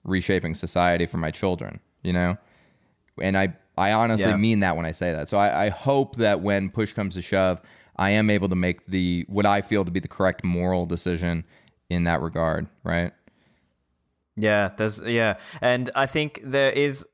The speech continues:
Speaker 2: there are some tools in the toolbox of a Bitcoiner. So, for example, this idea of putting it up as collateral, right? So
Speaker 1: Right.
Speaker 2: instead of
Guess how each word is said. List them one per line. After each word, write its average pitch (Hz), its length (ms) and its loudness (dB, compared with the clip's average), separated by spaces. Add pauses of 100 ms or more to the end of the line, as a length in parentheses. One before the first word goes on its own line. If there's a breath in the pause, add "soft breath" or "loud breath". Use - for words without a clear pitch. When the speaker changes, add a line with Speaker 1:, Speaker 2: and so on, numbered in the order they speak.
(180)
Speaker 2:
there 170 240 0
are 190 180 4
some 160 400 0
tools 120 500 0
in 113 220 -4
the 107 100 -2
toolbox 95 460 0
of 92 140 -2
a 87 40 -6
Bitcoiner. 80 460 -2
So, 98 200 0
for 131 260 0
example, 104 640 0 (320 loud breath)
this 104 140 -2
idea 101 440 2
of 92 420 0 (260 soft breath)
putting 107 200 -2
it 110 80 0
up 110 160 0
as 120 100 -2
collateral, 139 560 0 (140)
right? 123 260 0
So 127 120 -2
Speaker 1:
Right. 113 60 0
Speaker 2:
instead 151 360 -2
of 175 280 0